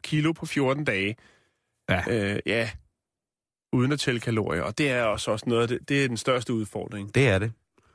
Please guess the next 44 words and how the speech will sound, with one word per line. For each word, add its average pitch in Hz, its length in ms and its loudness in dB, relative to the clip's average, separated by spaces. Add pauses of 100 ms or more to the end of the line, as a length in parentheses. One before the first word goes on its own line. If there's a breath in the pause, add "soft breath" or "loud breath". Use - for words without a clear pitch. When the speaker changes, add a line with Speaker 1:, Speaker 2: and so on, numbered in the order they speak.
Speaker 2:
Og 120 80 4
hvis 127 120 4
den 185 180 0
så 185 100 2
ikke 151 140 0
virker, 151 220 2
så 151 120 -2
kan 170 120 0
man - 60 4
jo 135 60 4
bare 120 180 2
gå - 120 0
tilbage 113 280 0
til 123 120 -2
Lagkagebo, 107 580 2
ikke? 165 140 2 (200)
Speaker 1:
Jo, 180 200 4
jo, 165 200 2
jo, 107 160 0
jo, 101 160 -2
jo, 98 200 -2
jo. 55 100 -4
Speaker 2:
Hvor - 100 0
er 95 60 4
jeg 117 100 4
dog 104 120 2
glad. 101 200 2
Skal - 180 -2
jeg 110 80 2
da 139 60 0
lige 151 200 0
se, 160 300 -2
øh, 120 180 4
hvad 123 140 2
der 131 60 2
er 139 200 2
her 139 120 4
i 131 40 2
hjemmet 120 320 2
nu, 151 100 4
når 147 100 0
du 135 80 -4
sidder 143 240 -2
derovre? 135 340 2